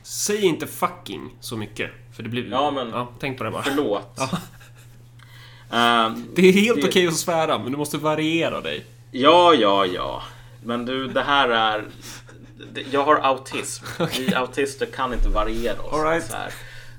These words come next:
Speaker 2: Det jag har läst i en bok någonstans.
Speaker 1: Ja.
Speaker 2: Hur som. Nej, men du vet, det, det faktum att ett parti som Vänsterpartiet Kommunisterna,
Speaker 1: Mm.
Speaker 2: eh, har sin största väljarbas i midsommarkransen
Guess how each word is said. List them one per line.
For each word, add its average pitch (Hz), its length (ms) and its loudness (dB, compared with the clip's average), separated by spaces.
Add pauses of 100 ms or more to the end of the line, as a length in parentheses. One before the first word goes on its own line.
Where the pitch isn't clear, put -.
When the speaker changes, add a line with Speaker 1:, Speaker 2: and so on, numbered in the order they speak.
Speaker 2:
Det 117 60 -4
jag 117 80 4
har 120 60 2
läst 123 340 0
i 98 60 -10
en 90 120 -14
bok 104 260 -10
någonstans. - 480 -16
Speaker 1:
Ja. 131 140 -10 (400)
Speaker 2:
Hur 180 160 0
som. - 280 -4 (300)
Nej, 160 200 6
men 165 440 0 (220)
du 190 120 -4
vet, - 500 -4
det, 180 240 -2
det 180 80 -2
faktum 202 520 0
att - 260 -2 (260)
ett 147 160 -2
parti 143 380 0
som 113 260 -4 (720)
Vänsterpartiet 113 960 -4 (120)
Kommunisterna, 160 1120 0 (200)
Speaker 1:
Mm. 131 200 -6 (520)
Speaker 2:
eh, 127 220 0 (840)
har 185 240 6
sin 127 320 -8
största - 760 -2
väljarbas 113 1200 0
i 143 100 -6
midsommarkransen 151 1800 -6